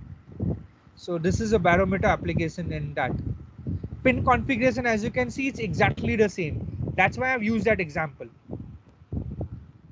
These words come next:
L T one one six. These are some similar, I mean, you can see similar characteristics over here.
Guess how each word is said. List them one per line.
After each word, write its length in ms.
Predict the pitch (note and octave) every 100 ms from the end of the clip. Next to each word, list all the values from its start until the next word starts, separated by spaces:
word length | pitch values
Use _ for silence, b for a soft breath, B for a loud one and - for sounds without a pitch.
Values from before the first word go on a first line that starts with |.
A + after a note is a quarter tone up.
| _ - _ _ _ - - - F3
L 160 | F3 F3
T 320 | G#3 G#3+ G#3
one 260 | F3+ F3+ F3+
one 160 | F#3+
six. 520 | F3+ F3 - - - - - - - - - - - - - - - - - - - - - - - _ _ _ _ _ _ _
These 220 | F#3+ F#3+
are 140 | A3 G#3+
some 220 | - A3
similar, 400 | - G3 G#3+ G#3+ F3+
I 60 |
mean, 160 | G3 A#3
you 100 | A#3
can 160 | B3+
see 160 | A#3+ D4+
similar 320 | C#4 A#3 B3+
characteristics 680 | B3 G3+ F#3+ - G3+ G#3+ -
over 160 | E3+
here. 180 | C#3+ B2